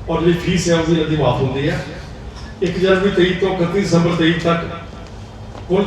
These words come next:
ਥੈਲੇਸੀਮੀਆ ਕ੍ਰੋਨਿਕ ਮਰੀਜ਼ਾਂ ਨੂੰ ਬਿਨਾਂ ਫੀਸ ਤੋਂ ਦਿੱਤੇ ਯੂਨਿਟਾਂ ਦੀ ਗਿਣਤੀ ਦੋ ਸੌ ਪੰਦਰਾਂ, ਦੋ ਸੌ ਪੰਦਰਾਂ ਯੂਨਿਟ ਜਿਹੜੇ ਇਹਨਾਂ ਨੂੰ ਮਰੀਜ਼ਾਂ ਨੂੰ ਦਿੱਤੇ ਗਏ।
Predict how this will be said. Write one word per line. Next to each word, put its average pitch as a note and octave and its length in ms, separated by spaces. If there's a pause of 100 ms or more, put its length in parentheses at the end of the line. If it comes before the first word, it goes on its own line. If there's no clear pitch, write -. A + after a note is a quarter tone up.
ਥੈਲੇਸੀਮੀਆ E3+ 440
ਕ੍ਰੋਨਿਕ E3 420
ਮਰੀਜ਼ਾਂ D#3+ 220
ਨੂੰ E3+ 100
ਬਿਨਾਂ F#3 240
ਫੀਸ E3+ 180
ਤੋਂ E3+ 200
ਦਿੱਤੇ D3+ 200
ਯੂਨਿਟਾਂ E3+ 320
ਦੀ E3 120
ਗਿਣਤੀ D3+ 260
ਦੋ D3+ 160
ਸੌ D3 140
ਪੰਦਰਾਂ, E3 440 (720)
ਦੋ E3+ 100
ਸੌ G3 120
ਪੰਦਰਾਂ G3 360
ਯੂਨਿਟ F3 320
ਜਿਹੜੇ E3 200
ਇਹਨਾਂ D#3 140
ਨੂੰ D3+ 220 (640)
ਮਰੀਜ਼ਾਂ D3 340
ਨੂੰ C#3+ 80
ਦਿੱਤੇ C#3 280
ਗਏ। - 280